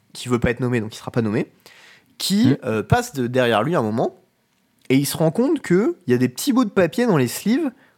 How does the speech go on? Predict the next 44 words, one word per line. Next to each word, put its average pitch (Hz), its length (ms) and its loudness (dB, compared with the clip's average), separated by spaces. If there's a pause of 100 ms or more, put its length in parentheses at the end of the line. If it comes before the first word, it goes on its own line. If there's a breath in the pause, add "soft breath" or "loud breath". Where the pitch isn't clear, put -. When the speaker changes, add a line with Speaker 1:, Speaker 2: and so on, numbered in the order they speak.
Speaker 1:
de 147 100 2
ses 220 160 0
Tronlands. 175 480 -2 (640)
Speaker 2:
Ah. 131 240 6
Speaker 1:
Juste - 180 -4 (200)
de 143 120 -2
ses 160 160 -2
Tronlands. 147 420 -4 (720 soft breath)
Speaker 2:
C'est 117 240 0
genre 120 180 6
le 120 120 6
prix, - 400 -2
il 113 80 -2
vient 123 120 4
de 120 40 4
les 117 120 4
acheter ? 135 280 2 (220)
Speaker 1:
Non, 135 320 -2 (100)
c'est, 131 340 0
euh, 120 160 4
l'État. 135 540 -2 (120)
C'était 120 400 -4
genre, 113 260 0
euh, - 20 -2
pour, 139 440 -6
play, 123 380 -2
good, 123 280 -10
je - 80 -10
sais - 40 -10
pas 127 200 6
Speaker 2:
Ah, - 20 6
Speaker 1:
quoi. 120 80 6
Speaker 2:
Near 117 140 4
Mint. 127 300 2 (120)
Ok, 107 160 -4
ouais. 95 260 0
Speaker 1:
Parce 110 120 -8
qu'en 123 80 -2
fait, 196 160 0
c'est - 100 -2
les 120 80 2
vieux 139 200 0
Tronlands 156 360 0
bornois, 131 760 0